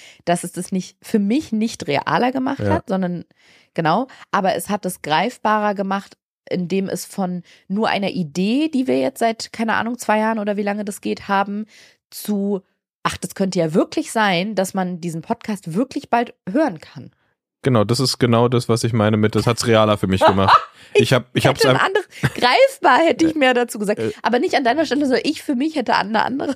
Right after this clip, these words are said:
Speaker 1: <laughs> Form.
Speaker 2: Ja, du könntest, du könntest dein Gaslighting ein bisschen vertuschen, indem du einfach jeden Satz beginnst mit, „Ich verstehe dich, aber.“ <laughs> Dann kannst du einfach sagen, „Ich verstehe dich, aber das stimmt nicht.“ <laughs> Es, es ist einfach nicht so.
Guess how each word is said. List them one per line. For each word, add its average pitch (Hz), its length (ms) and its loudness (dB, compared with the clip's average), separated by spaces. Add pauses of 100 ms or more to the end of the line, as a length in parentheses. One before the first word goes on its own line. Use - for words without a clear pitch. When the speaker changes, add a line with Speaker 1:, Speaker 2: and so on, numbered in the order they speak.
Speaker 1:
<laughs> - 160 2
Form. - 200 2
Speaker 2:
Ja, 127 240 4 (440)
du 117 100 2
könntest, 156 260 2
du 139 80 4
könntest 147 320 2
dein 123 320 4
Gaslighting 120 540 4
ein - 20 2
bisschen 135 300 2
vertuschen, 143 460 2
indem 120 140 8
du 139 100 8
einfach 127 220 4
jeden 135 260 2
Satz 139 220 2
beginnst 131 400 2
mit, 127 160 2 (240)
„Ich - 120 -8
verstehe 120 400 2
dich, - 280 -2
aber.“ 98 380 4 (300)
<laughs> - 100 -6 (1080)
Dann 170 280 2
kannst 160 120 2
du 156 40 6
einfach 156 160 4
sagen, 139 160 2 (120)
„Ich - 100 -2
verstehe 156 300 4
dich, 180 120 2 (240)
aber 131 160 2
das 139 160 2
stimmt 143 220 0
nicht.“ - 200 -4 (260)
<laughs> - 100 -2 (920)
Es, 139 140 0
es 143 240 0
ist 190 160 0
einfach 123 240 2
nicht 113 160 0
so. 110 220 2